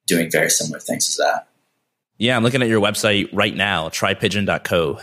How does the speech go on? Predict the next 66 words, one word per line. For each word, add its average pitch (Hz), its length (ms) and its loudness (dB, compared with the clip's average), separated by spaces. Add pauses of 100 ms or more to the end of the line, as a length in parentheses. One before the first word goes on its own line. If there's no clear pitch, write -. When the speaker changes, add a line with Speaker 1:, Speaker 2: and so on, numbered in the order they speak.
Speaker 2:
and 92 80 -4
it 73 120 0
says, 87 340 0
"Gmail 143 320 2
meets 123 180 0
spreadsheet. - 480 -2 (120)
Pigeon 120 200 4
is 113 120 2
a 92 40 -6
powerful 110 440 0
C 110 180 0
R 104 120 4
M 92 200 2
and 87 100 -2
automation 92 460 0
suite - 340 -2
for - 80 -4
Gmail." - 520 -4
And 85 120 -6
you've 87 120 -4
got - 240 0
your 78 140 -2
spreadsheet 98 440 0
in 92 140 0
there, 90 340 2
living 107 220 2
inside 104 260 0
Gmail. 90 480 0
You 87 60 -6
just 87 100 -6
sort 87 140 -2
of 82 80 -12
track - 480 -2
the - 80 -8
people 90 240 2
that 82 80 0
you're 78 100 2
working 85 300 0
with 78 180 -2
and 87 100 -4
move 90 180 0
them 80 140 -4
along 82 300 0
this 80 160 -4
pipeline. 76 480 -2 (640)
It's - 160 -6
funny 147 200 2
'cause 123 120 -2
I 120 60 4
do 117 80 2
something 98 420 0
similar 139 360 0
for - 100 -6
indie 87 180 -2
hackers. 90 360 -4
I've 95 60 -2
got 87 180 -2
sort 98 120 -2
of 92 60 -6
my 87 100 0
own 98 140 2
process. - 540 -2
Speaker 1:
What 127 100 4
do 127 60 4
you 123 180 4
use? - 300 -4